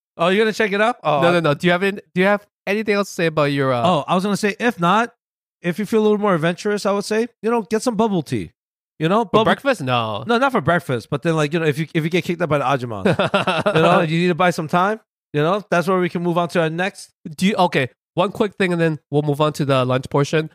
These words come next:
Speaker 1: Yep.
Speaker 2: Do you think how s-, a person takes their coffee is indicative of how they'll be in your relationship?
Speaker 1: Yeah, I, I will judge you by your coffee.
Speaker 2: Really?
Speaker 1: Yeah.
Speaker 2: So if you go on a date and that person takes their coffee, like, three creams and four sugars.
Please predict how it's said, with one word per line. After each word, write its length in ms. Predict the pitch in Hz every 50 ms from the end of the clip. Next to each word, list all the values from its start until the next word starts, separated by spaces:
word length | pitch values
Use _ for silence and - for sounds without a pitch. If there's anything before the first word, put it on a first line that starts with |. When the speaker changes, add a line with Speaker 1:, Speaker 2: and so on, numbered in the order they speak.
| _ -
Speaker 1:
Yep. 220 | 160 156 127 - _ - 156
Speaker 2:
Do 100 | 156 170
you 60 | 185
think 200 | 180 240 220 190
how 140 | 175 190 185
s-, 160 | 175 - - -
a 400 | 165 156 151 151 147 143 143 139 - _ -
person 520 | 170 165 160 - 180 165 170 170 175 185 _
takes 220 | - 175 160 - -
their 120 | 156 139
coffee 500 | - 151 139 143 139 - 160 151 151 -
is 300 | 147 135 131 127 131 - -
indicative 540 | 156 147 - 156 143 156 151 147 156 143 151
of 100 | 143 -
how 160 | 147 139 135
they'll 140 | 131 151 131
be 240 | 131 135 143 131
in 120 | 147 139 139
your 300 | 135 139 135 143 147 - -
relationship? 720 | 143 139 135 135 135 131 - 139 - - 127 123 131 _ _ 160
Speaker 1:
Yeah, 260 | 175 202 202 175 139 127 - -
I, 240 | 160 175 175 170
I 20 | 175
will 120 | 190 202
judge 220 | 151 165 175 170 147
you 80 | 156
by 120 | 131 143 139
your 100 | 135 123
coffee. 380 | - 123 120 110 117 104 95 - _ _ -
Speaker 2:
Really? 300 | 156 160 175 196 208 196 - _ _ _ -
Speaker 1:
Yeah. 180 | 143 147 131
Speaker 2:
So 140 | 202 185 202
if 260 | 202 202 185 170 -
you 220 | 180 196 208 220 196
go 180 | - 202 190
on 120 | 202 196 180
a 40 |
date 240 | 160 143 156 156 160
and 100 | 151 143
that 120 | 147 143 -
person 240 | 170 160 156 160
takes 160 | 143 156 143 -
their 120 | 156 139
coffee, 340 | - 147 143 135 - 147 139
like, 260 | 135 131 127 123 - _ _ _ _ _
three 160 | - 165 165
creams 340 | - - 170 160 156 151 -
and 100 | 147 135 -
four 180 | 156 151 147
sugars. 500 | 139 - 160 143 143 135 131 131 - -